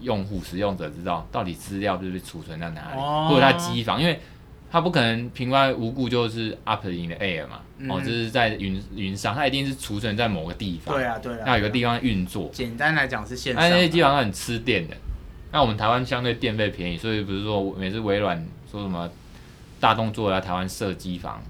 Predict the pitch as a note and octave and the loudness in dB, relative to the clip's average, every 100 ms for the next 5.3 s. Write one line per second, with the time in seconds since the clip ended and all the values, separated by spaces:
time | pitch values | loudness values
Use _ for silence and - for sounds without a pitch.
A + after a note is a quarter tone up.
0 | - C#3 D3 D3 D#3 F3 F2 F#2 F#2 E2+ | -4 2 4 4 2 -2 -2 -2 -2 -2
1 | E2+ - - G1+ - - E2+ F2 F#2+ - | -2 -6 -10 -10 -14 -12 -6 -4 -4 -4
2 | A2 G2+ F2 F2+ - F#2+ E2 F#2 - - | -2 -2 -2 -4 -4 -4 -4 -6 -10 -12
3 | D#2+ D#2+ D#2+ - - - - - G2 F#2+ | -12 -10 -10 -10 -16 -16 -8 -4 -2 -2
4 | F#2+ - D#2+ F2+ F2 D#2 D#2 D2+ E2+ F2+ | -4 -4 -4 -4 -6 -6 -6 -4 -4 -2
5 | F2+ E2+ - | -2 -4 -6